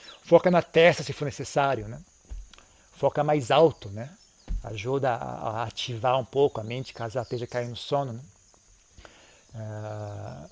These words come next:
né? E procure manter a postura, né? Vê, procure manter o peito, a, a respiração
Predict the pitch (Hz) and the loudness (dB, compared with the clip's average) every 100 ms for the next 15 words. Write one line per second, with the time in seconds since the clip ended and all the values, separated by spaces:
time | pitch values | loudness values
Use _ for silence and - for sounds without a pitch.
0 | - - _ _ _ _ - - 113 117 | -20 -20 _ _ _ _ -20 -16 -10 -8
1 | 110 135 - 139 143 139 139 135 123 - | -6 -8 -4 -2 -2 -2 -4 -4 -6 -6
2 | 165 165 117 107 107 117 123 160 - - | 0 0 0 -6 -8 -8 -8 -14 -20 -20
3 | - - - 123 - 143 147 131 143 - | -20 -20 -14 -10 -4 0 0 2 0 2
4 | 147 143 156 135 131 - 127 127 - 143 | 0 0 2 2 0 -2 -6 -6 -2 -2
5 | 127 - 156 139 | -2 2 2 2